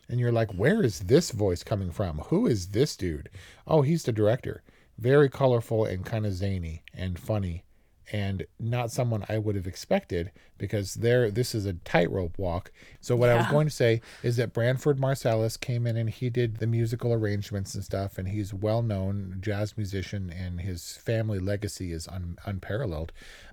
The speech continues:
Speaker 1: But he came in and made sure that everything looked great, and I think Viola Davis singing really great. On top of that, Chadwick Boseman decided to learn to play the frickin' trumpet, as if he didn't have enough on his plate,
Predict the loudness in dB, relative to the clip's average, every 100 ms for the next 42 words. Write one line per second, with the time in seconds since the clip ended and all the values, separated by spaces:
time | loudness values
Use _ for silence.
0 | -4 -2 -2 -6 -2 0 -2 -4 -2 0
1 | 2 0 0 -2 -2 -2 -6 -4 0 2
2 | 2 2 4 4 4 0 0 -2 -2 -4
3 | -6 -4 -2 -2 0 2 2 0 -6 -4
4 | -4 -4 -6 -4 0 2 2 2 0 0
5 | -2 -6 -6 -2 0 0 0 0 2 2
6 | 2 2 2 -2 -14 -20 -6 -2 0 0
7 | 2 4 2 2 2 2 0 2 4 4
8 | 2 0 0 2 4 4 0 -4 -16 -4
9 | 0 2 4 4 2 0 -4 0 4 4
10 | 4 2 -2 -2 0 -2 0 -2 -2 -8
11 | -6 -4 -2 -2 -2 -2 -2 -4 -4 -2
12 | -2 -2 -4 -6 -8 -4 -4 -4